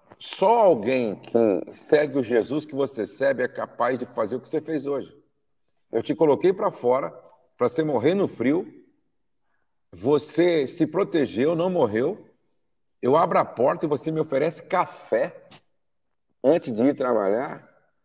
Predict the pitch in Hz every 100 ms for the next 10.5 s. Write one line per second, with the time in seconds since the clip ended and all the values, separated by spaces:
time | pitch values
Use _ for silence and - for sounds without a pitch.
0 | _ _ - 143 165 147 123 147 127 127
1 | 160 214 220 185 151 120 131 160 143 143
2 | 135 107 107 80 113 151 - - - _
3 | _ _ _ _ _ _ - 131 139 151
4 | 170 - 165 - - 208 220 208 165 139
5 | 151 120 104 123 147 123 90 80 - _
6 | _ _ - 80 110 147 160 123 120 -
7 | 156 170 165 147 139 123 95 80 82 73
8 | 64 67 _ 87 85 95 98 127 104 -
9 | - _ 110 - 196 151 226 196 160 160
10 | 104 131 196 160